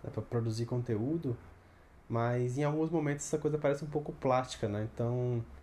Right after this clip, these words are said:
é, alguns exemplos do tipo, tem toda uma, uma crítica em cima de quem vai pra show e assiste o show pelo celular, né? Não pode, não, não guarda o celular pra, pra assistir o show de fato e fica só filmando o show inteiro.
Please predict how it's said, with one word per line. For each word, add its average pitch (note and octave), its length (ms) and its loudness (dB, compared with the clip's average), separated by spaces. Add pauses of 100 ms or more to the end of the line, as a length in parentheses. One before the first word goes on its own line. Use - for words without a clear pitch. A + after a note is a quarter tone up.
(420)
é, G#2+ 360 0
alguns B2 240 0
exemplos C3+ 400 2
do B2 140 0
tipo, B2 600 0 (440)
tem B2 100 -2
toda D3 200 0
uma, E3+ 460 2
uma C#3 160 2
crítica D3+ 380 -2
em C#3 40 -2
cima C#3+ 220 2
de C#3 80 -6
quem C#3+ 180 0
vai C#3 120 2
pra C#3 180 0
show C3+ 460 2
e B2+ 80 2
assiste - 380 -2
o B2+ 40 -2
show B2+ 240 0
pelo C3 240 0
celular, B2 580 2
né? G#2 200 -2 (600)
Não G#2+ 160 0
pode, A2 560 0 (440)
não, A2 140 0
não A2 460 0
guarda C3 220 2
o - 20 -12
celular A#2+ 380 2
pra, A2+ 540 2
pra A#2+ 140 0
assistir C3 280 0
o D3+ 60 6
show D3+ 180 2
de C3+ 80 -2
fato B2+ 400 4
e B2+ 40 -2
fica C3 220 -2
só C3+ 180 2
filmando C3+ 420 0
o C3 40 -4
show C#3 220 0
inteiro. C#3+ 460 0